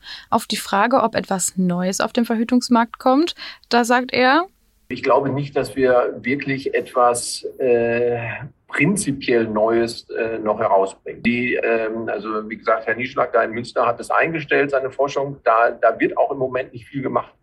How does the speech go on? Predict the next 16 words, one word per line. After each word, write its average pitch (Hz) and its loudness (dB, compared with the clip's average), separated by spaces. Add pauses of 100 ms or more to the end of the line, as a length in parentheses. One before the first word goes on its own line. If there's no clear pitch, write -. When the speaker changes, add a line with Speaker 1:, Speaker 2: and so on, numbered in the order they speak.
(140)
Speaker 2:
Ähm, 120 0
das 117 0
heißt, 117 2
also 120 -2
was - 0
wir 135 0
sehen, 165 -4
ist, - -6
dass 120 2
sicherlich 143 -2
bestehende 156 -2
Methoden, 160 -4
ähm, 127 -2
weiter 120 4
verbessert - -2
werden. - -4